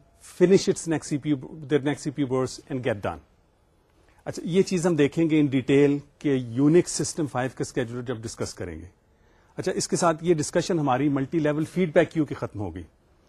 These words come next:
اگلی سلائیڈ میں دیکھتے ہیں کہ ہم نے جو ابھی میں نے بات کی کہ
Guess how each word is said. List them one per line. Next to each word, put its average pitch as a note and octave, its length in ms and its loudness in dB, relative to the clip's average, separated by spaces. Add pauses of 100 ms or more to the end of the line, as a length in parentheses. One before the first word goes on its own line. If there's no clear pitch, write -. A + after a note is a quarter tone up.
(360)
اگلی D#3 180 2
سلائیڈ E3 260 2
میں E3+ 80 -2
دیکھتے C#3+ 380 2
ہیں C3+ 120 0 (320)
کہ E3 240 4 (160)
ہم D3 100 0
نے E3 100 2
جو D#3+ 100 0
ابھی D#3+ 120 0
میں F3 120 2
نے F3 60 2
بات C#3 300 0
کی E3 160 -6
کہ E3 240 0